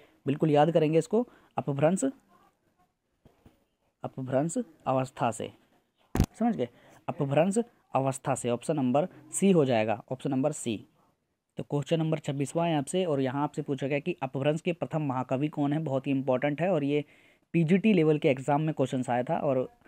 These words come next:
और सभी स्टूडेंट्स ने इसका सही विकल्प लगाया था। आशा करते हैं आप भी इसका सही विकल्प बताएंगे। तो अपभ्रंश के प्रथम महाकवि कौन है? ए हेमचंद्र, बी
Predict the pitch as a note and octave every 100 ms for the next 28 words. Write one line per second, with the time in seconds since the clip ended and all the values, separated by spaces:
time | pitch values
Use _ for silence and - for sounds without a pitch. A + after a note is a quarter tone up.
0 | _ _ - C3 C#3 C#3+ G#3 F3 - -
1 | D#3+ D#3+ F3+ E3+ F3 C3+ E3 D#3 C#3+ C3+
2 | C3+ D3 C#3+ D3+ C#3+ - C3+ C#3 D3 -
3 | C#3 B2+ C3+ C3 C3 A2 G#2 G2+ - _
4 | _ - C3 C#3 D#3+ E3+ - F3+ C#3+ D#3+
5 | D3 C#3+ C#3 C#3+ D3+ D3 C#3+ F#3 B3+ _
6 | _ _ C#3+ F3 - _ - C3+ D3+ E3+
7 | F3+ F#3 C#3+ D3+